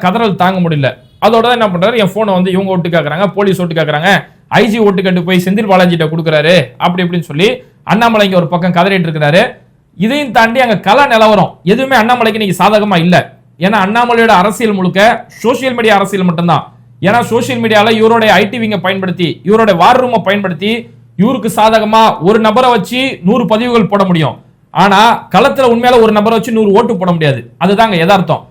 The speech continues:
இவரு சோஷியல் மீடியா பணம் செலவு பண்ணி பல வகையில அவருக்கு பில்டப் காட்ட முடியும். அதே மாதிரி இவர்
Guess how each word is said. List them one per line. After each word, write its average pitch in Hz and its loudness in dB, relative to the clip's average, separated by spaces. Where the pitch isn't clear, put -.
இவரு 240 0
சோஷியல் 254 2
மீடியா 247 4
பணம் 220 2
செலவு 226 2
பண்ணி 220 -4
பல 190 4
வகையில 226 2
அவருக்கு 190 0
பில்டப் 208 -2
காட்ட 180 0
முடியும். 156 -2
அதே 220 2
மாதிரி 233 2
இவர் 208 2